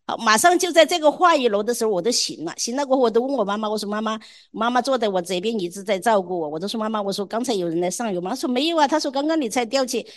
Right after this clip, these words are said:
大概半个小时，这瓶油还走半，嗯，才走一半呢。”啊，然后我就知道是耶稣来了，耶稣在救我，那是第一次给我上油。第二次我去成都做化疗的时候，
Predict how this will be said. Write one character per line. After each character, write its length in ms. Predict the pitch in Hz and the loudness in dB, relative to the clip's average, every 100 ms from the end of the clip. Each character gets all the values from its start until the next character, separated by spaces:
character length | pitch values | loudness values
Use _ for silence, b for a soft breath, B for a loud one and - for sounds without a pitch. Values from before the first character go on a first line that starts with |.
| B - | B -2
大 100 | 302 | 2
概 140 | 247 | 2
半 240 | 208 311 | 4 4
个 100 | 277 | 4
小 180 | 247 214 | 0 0
时， 120 | 202 208 | -2 -2
这 140 | 262 | -2
瓶 160 | 247 208 | 0 -4
油 100 | 202 | -4
还 80 | |
走 140 | 214 220 | -4 -6
半， 340 | 196 226 - - | 0 -2 -2 -6
嗯， 180 | 185 170 | -4 -4
才 160 | 180 | -4
走 140 | 190 190 | -2 -2
一 140 | 170 | 0
半 260 | 160 220 196 | 2 2 2
呢。” 180 | 156 - b _ - | -4 -10 b _ -8
啊， 100 | 156 | -4
然 180 | 165 180 | -4 0
后 100 | 226 | 0
我 140 | 160 | 0
就 120 | 170 | -6
知 160 | 175 233 | -6 -2
道 140 | 226 | 0
是 160 | 190 196 | 0 -2
耶 180 | 196 233 | 0 0
稣 200 | 233 233 | -2 -4
来 160 | 98 | -6
了， 100 | 123 | -6
耶 140 | 170 202 | -6 -6
稣 120 | 220 | -6
在 160 | 226 | -6
救 220 | 202 277 254 | -4 -4 -2
我， 180 | 160 - _ | -4 -8 _
那 120 | 185 | -10
是 120 | 185 | -10
第 240 | 180 247 202 | -6 -6 -6
一 60 | |
次 240 | 175 - 196 | -8 -8 -6
给 100 | 196 | -4
我 140 | 185 | -2
上 260 | 165 208 190 | -2 -4 -4
油。 220 | 139 - B B B B | -6 -10 B B B B
第 140 | - 311 | 0 0
二 100 | 269 | 2
次 140 | 294 | 0
我 220 | 269 208 | 2 0
去 200 | - 302 | 0 -4
成 220 | 233 196 | -2 -2
都 100 | 202 | -2
做 160 | 262 285 | -2 -4
化 300 | 277 320 294 | 0 2 2
疗 180 | 220 160 | 0 -2
的 140 | 175 | -4
时 220 | - 160 | -6 -6
候， 120 | 151 | -10